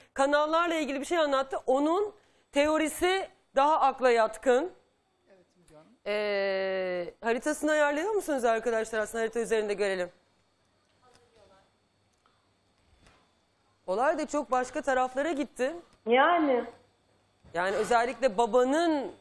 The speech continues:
Speaker 1: e, açıklamaları, amcanın açıklamaları şimdi olayı daha karmaşık hale getirdi.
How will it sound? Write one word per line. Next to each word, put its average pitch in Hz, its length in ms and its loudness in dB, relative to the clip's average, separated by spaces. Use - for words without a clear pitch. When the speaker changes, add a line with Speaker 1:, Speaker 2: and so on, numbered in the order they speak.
Speaker 1:
e, 127 220 -8
açıklamaları, 220 800 2
amcanın 214 440 2
açıklamaları 254 760 2
şimdi 277 320 0
olayı 269 380 2
daha 302 240 4
karmaşık 277 480 0
hale 294 240 2
getirdi. 214 500 -2